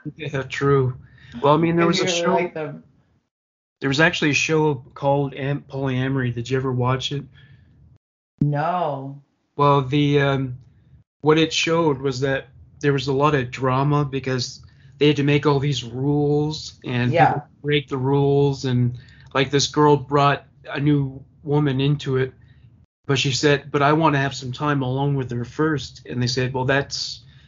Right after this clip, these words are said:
Speaker 2: antithetical to the very idea of polyamory. It's not about being
Speaker 1: Well,
Speaker 2: exclusive
Speaker 1: no.
Speaker 2: person."
Speaker 1: It's,
Speaker 2: Yeah.
Speaker 1: it's kinda not. Like, if,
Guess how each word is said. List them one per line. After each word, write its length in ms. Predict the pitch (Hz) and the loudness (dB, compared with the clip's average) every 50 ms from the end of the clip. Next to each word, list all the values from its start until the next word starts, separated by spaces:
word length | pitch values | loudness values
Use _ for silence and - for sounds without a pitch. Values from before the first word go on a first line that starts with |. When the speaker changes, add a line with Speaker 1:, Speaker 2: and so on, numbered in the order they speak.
| - - - | -20 -10 -4
Speaker 2:
antithetical 840 | - 131 131 131 139 123 - 160 165 175 165 160 160 135 143 139 127 | -2 0 0 0 -2 0 2 4 4 4 4 2 2 0 0 0 0
to 120 | 143 139 | 0 -2
the 120 | 127 135 | -2 -2
very 420 | 123 117 139 139 139 139 143 143 143 | -2 0 2 2 4 4 4 4 4
idea 560 | 139 139 135 127 131 156 160 151 143 139 143 | 4 2 0 -2 -2 0 2 2 2 2 0
of 320 | 135 - - 135 127 - | -2 -2 -4 -4 -4 -6
polyamory. 800 | - 139 135 135 143 143 143 143 147 160 165 151 131 131 123 127 | -4 -4 0 2 2 2 4 4 4 2 2 0 -2 -2 -2 -4
It's 240 | 127 - - - - | -6 -8 -10 -8 -2
not 200 | 139 135 139 135 | 0 0 2 2
about 380 | 127 127 135 131 131 131 - - - - - - - - - _ _ - _ | 2 0 0 0 0 0 -4 -8 -14 -20 -20 -20 -20 -20 -20 _ _ -12 _
being 160 | - 135 131 135 | -4 -2 0 0
Speaker 1:
Well, 100 | 135 127 | 0 2
Speaker 2:
exclusive 340 | 143 147 165 202 226 - | 2 2 4 4 4 4
Speaker 1:
no. 480 | 202 165 143 135 135 131 135 139 139 - - _ _ | 4 2 2 -2 -2 -4 -6 -8 -8 -10 -16 _ _
Speaker 2:
person." 360 | - 143 - 135 127 120 127 | -14 -12 -6 -4 -4 -2 -2
Speaker 1:
It's, 300 | 135 - - - - - - - - - - _ _ _ _ _ | -4 -6 -10 -16 -20 -20 -20 -20 -20 -20 -20 _ _ _ _ _
Speaker 2:
Yeah. 200 | 139 127 127 175 | -4 -2 0 0
Speaker 1:
it's 200 | 190 190 - - | 0 0 -4 -4
kinda 380 | - 175 185 214 214 190 170 151 | 0 2 2 2 2 0 -4 -4
not. 580 | 143 143 151 180 214 208 185 156 147 135 127 | -4 -4 -2 -2 0 0 0 0 -2 -2 -4
Like, 320 | 135 139 135 131 123 120 - | -4 -4 -4 -4 -4 -6 -4
if, 180 | 127 143 147 | -4 -4 -4